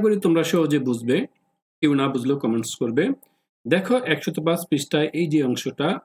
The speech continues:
আমি তোমাদেরকে বোঝানোর চেষ্টা করছি, লক্ষ্য করো। এই যে এখানে দেওয়া আছে এই এক্স স্কয়ার মাইনাস ফাইভ এক্স প্লাস সিক্স,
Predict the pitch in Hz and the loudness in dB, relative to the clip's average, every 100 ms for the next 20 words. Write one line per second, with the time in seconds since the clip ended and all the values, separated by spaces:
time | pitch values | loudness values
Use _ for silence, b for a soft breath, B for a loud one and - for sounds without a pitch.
0 | _ 123 120 127 127 131 135 143 135 131 | _ -4 -2 0 -2 -2 -4 -2 0 0
1 | - - 120 139 139 - - 165 220 151 | -6 -8 -2 0 -2 -6 -8 -4 0 0
2 | - 160 180 247 _ _ _ _ 196 226 | -2 -2 -2 -4 _ _ _ _ 0 2
3 | 202 180 - 165 156 165 160 147 180 185 | 2 2 2 2 4 2 2 0 0 2
4 | 180 - - _ 139 131 131 135 135 - | 0 -2 -8 _ 0 2 2 2 0 -2
5 | - - 147 - 180 185 185 175 147 131 | -4 -2 -4 -2 0 2 2 2 2 2
6 | 135 143 143 143 131 135 135 - - 120 | 2 0 -2 -2 2 2 0 -4 -6 -4
7 | 120 117 - - 135 - | -4 -6 -6 -2 -2 -2